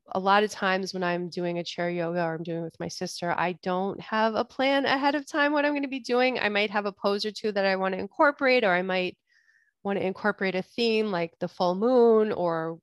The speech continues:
you know, the winter season or taking care of ourselves. I did that in December. I had, um, self-care f-, as a theme for the month. And so each practice I would bring that in. But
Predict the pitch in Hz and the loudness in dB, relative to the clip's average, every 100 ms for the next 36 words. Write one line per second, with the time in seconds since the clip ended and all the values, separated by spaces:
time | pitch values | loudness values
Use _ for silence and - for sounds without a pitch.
0 | _ 185 170 160 170 233 240 233 208 220 | _ -8 -8 -6 -4 -2 -2 -2 -2 -2
1 | 208 202 196 190 190 185 - 170 165 165 | -2 0 0 2 0 -2 -4 -2 -2 -2
2 | 165 - _ - - _ _ _ _ - | -6 -10 _ -20 -20 _ _ _ _ -12
3 | 185 175 240 233 226 - 202 190 175 175 | -10 -2 2 4 4 4 2 2 -4 -2
4 | 175 - - - 196 196 190 175 165 170 | -2 -4 -8 -2 0 2 2 2 2 2
5 | 160 - 165 165 - 156 - - 208 208 | 0 -4 -4 -6 -4 -4 -4 -2 2 0
6 | - _ _ - 185 180 - 220 208 - | -2 _ _ -4 -4 -6 -4 -4 -4 -6
7 | 202 196 185 185 180 - 175 175 - - | -4 -2 -2 -2 -8 -6 -6 -6 -8 -2
8 | 170 - 170 170 165 160 170 170 160 - | -2 -4 -8 -4 -4 -6 -8 -6 -4 -2
9 | 226 185 180 - _ _ _ _ 185 175 | -2 -2 -4 -12 _ _ _ _ -2 -2